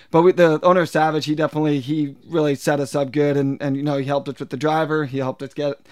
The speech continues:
everything set up, he was showing us all the things he hadn't checked out, had checked out, so that way we weren't, like, you know, claiming any first ascent they had done, and, uh, yeah, everyone together, we definitely, uh, had a solid crew.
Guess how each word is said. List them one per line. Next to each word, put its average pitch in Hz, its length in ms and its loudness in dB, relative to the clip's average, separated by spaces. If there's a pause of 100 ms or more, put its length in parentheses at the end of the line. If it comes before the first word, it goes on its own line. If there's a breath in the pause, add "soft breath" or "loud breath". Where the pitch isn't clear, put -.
(180 loud breath)
everything 131 300 -4
set 151 220 -2
up, 151 180 2
he 139 80 0
was 135 100 -4
showing 143 340 -4
us 143 140 -6
all 143 120 2
the 139 100 -4
things 143 260 -2
he 135 140 -2
hadn't 151 300 2
checked 147 280 -2
out, 151 260 2
had 147 240 -8
checked 147 280 -4
out, 160 260 -2
so - 60 -20
that 143 120 0
way 143 100 -2
we 143 120 -4
weren't, 143 260 -6
like, 135 220 -8 (240 loud breath)
you 139 60 -6
know, 143 100 0
claiming 143 360 2
any 139 100 0
first 139 260 -2
ascent 147 320 -2
they 139 120 -2
had 131 140 -4
done, 156 440 2 (340 loud breath)
and, 143 260 0
uh, 143 380 2
yeah, 147 300 0
everyone 143 260 -2
together, 135 340 0
we 131 120 -6
definitely, 131 360 -4
uh, 127 80 -4
had 131 200 -6
a 135 40 -6
solid 131 300 -6
crew. 127 240 -8